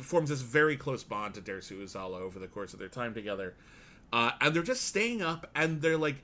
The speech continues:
they watch, I honestly can't remember what it is 'cause it's irrelevant. They watch the sunrise or the sunset while the s-, while the moon is in the sky at the exact same time. They're in this, like, perpetual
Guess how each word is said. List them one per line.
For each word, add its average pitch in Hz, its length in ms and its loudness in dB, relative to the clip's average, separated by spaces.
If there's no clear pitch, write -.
they 151 180 4
watch, 139 720 -2
I 131 120 2
honestly 202 200 0
can't 196 160 -6
remember 156 240 -2
what 139 160 2
it 131 100 2
is 120 140 0
'cause 104 160 -14
it's 110 140 -10
irrelevant. 110 480 0
They 147 200 2
watch 147 300 0
the 139 100 -4
sunrise 156 720 2
or 156 260 0
the 156 120 -2
sunset 139 760 -2
while 120 180 2
the 117 80 -2
s-, - 160 -6
while 127 140 4
the 127 80 0
moon 147 260 2
is 131 140 -2
in 127 80 -6
the 113 80 -4
sky 113 380 0
at 98 100 -6
the 110 100 -4
exact 95 360 -8
same 90 200 -10
time. 76 320 -14
They're 104 120 -8
in 117 60 -6
this, 120 180 -10
like, 110 200 -8
perpetual 110 880 -8